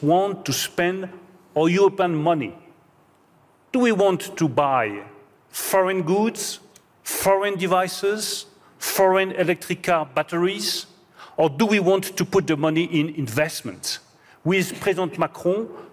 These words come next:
we are fully convinced that there is a need to invest more in hydrogen, in semiconductors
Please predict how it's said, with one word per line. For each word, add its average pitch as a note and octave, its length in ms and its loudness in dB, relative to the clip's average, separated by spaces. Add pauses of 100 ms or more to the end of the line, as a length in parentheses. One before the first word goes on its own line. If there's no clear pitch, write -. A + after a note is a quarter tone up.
we E3 180 2
are B2+ 260 0
fully C4+ 460 0
convinced B2+ 640 -2
that B2+ 140 0
there C3 200 0
is B2 140 0
a B2+ 60 0
need D3 460 0
to D#3 180 0
invest C#3 540 -2 (180)
more C3+ 540 4 (360)
in C3+ 100 0
hydrogen, B2+ 760 -2 (920)
in C#3+ 100 2
semiconductors C#3+ 1200 -2